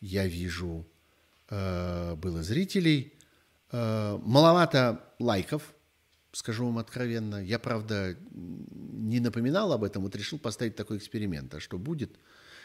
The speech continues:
если я не буду через каждые полчаса уговаривать вас ставить эти лайки, как я это делал в предыдущих стримах?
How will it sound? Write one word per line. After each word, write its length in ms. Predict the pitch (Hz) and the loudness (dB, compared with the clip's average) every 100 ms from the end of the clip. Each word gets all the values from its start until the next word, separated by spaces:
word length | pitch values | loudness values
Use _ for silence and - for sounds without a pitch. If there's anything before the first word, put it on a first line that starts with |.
| - - | -20 -6
если 320 | 104 - 113 | -4 -2 0
я 160 | 110 | 2
не 100 | 113 | 2
буду 240 | 120 104 80 | 2 0 -4
через 280 | - 87 - | -6 -8 -4
каждые 320 | 98 85 85 | -6 -4 -6
полчаса 640 | - 82 - 87 - 156 - - - - _ | -6 -6 -6 -4 -4 -4 -8 -20 -20 -20 _
уговаривать 520 | 90 98 117 101 90 | -4 2 4 4 0
вас 180 | 92 87 | -4 -4
ставить 360 | - 92 82 85 | -2 -2 -2 -6
эти 160 | - | -4
лайки, 320 | 98 151 135 | -2 -2 -4
как 220 | 120 90 98 | -8 -8 -4
я 100 | 87 | -4
это 160 | 92 | -4
делал 420 | 82 92 80 76 82 | -4 -4 -4 -8 -12
в 320 | 82 87 82 | -10 -8 -8
предыдущих 680 | - 82 85 82 78 - - | -8 -10 -8 -8 -8 -10 -12
стримах? 500 | - 90 69 - | -8 -8 -8 -14